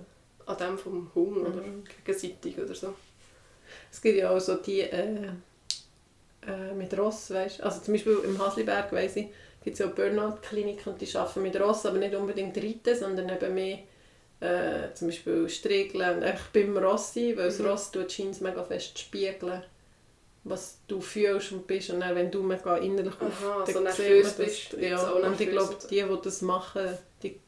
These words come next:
Speaker 2: merken das auch dann auch mit, keine Ahnung, ich weiss nicht genau, aber auf jeden Fall wird das dort
Speaker 1: Ja.
Speaker 2: mal genutzt.
Speaker 1: Ja, es
Speaker 2: Es
Speaker 1: gibt
Speaker 2: gibt
Speaker 1: ja
Speaker 2: ja auch
Speaker 1: allgemein
Speaker 2: Therapiehunde,
Speaker 1: aber
Speaker 2: eben
Speaker 1: ja.
Speaker 2: ja so in den Altersheimen und so.
Speaker 1: Ja, busy.
Speaker 2: <laughs>
Speaker 1: Oh,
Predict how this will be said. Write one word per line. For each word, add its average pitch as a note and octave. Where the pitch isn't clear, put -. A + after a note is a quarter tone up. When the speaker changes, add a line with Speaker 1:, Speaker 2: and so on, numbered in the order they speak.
Speaker 2:
merken G3
das F#3+
auch F3+
dann F3+
auch F3
mit, F3
keine F3
Ahnung, E3
ich -
weiss -
nicht -
genau, -
aber -
auf -
jeden F3
Fall E3+
wird F#3
das -
dort F3+
Speaker 1:
Ja. F3+
Speaker 2:
mal E3+
genutzt. -
Speaker 1:
Ja, F3+
es F3+
Speaker 2:
Es G3
Speaker 1:
gibt F3
Speaker 2:
gibt G#3+
Speaker 1:
ja F#3+
Speaker 2:
ja F#3+
auch -
Speaker 1:
allgemein B3
Speaker 2:
Therapiehunde, G3+
Speaker 1:
aber G3+
Speaker 2:
eben F#3+
Speaker 1:
ja. -
Speaker 2:
ja -
so G#3
in F#3
den -
Altersheimen G3+
und A3
so. G#3
Speaker 1:
Ja, A3
busy. G#3+
Speaker 2:
<laughs> -
Speaker 1:
Oh, C#4